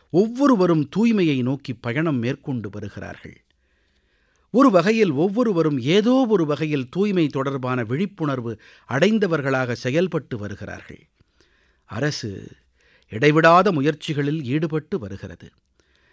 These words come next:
கடந்த நாட்களில் குடிநீர் மற்றும் சுகாதாரத்துக்கான அமைச்சகத்தின் செயலரின் தலைமையின் கீழ்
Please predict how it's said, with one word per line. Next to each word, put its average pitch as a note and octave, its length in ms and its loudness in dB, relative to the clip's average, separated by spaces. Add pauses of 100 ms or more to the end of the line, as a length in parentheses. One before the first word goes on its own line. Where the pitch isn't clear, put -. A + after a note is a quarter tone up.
(140)
கடந்த A3 360 2
நாட்களில் D3+ 680 -2 (440)
குடிநீர் A3+ 480 2
மற்றும் E3 380 0 (100)
சுகாதாரத்துக்கான D3 920 0
அமைச்சகத்தின் C3+ 800 -4 (140)
செயலரின் D#3+ 500 0
தலைமையின் B2 600 -4
கீழ் F#3+ 320 -8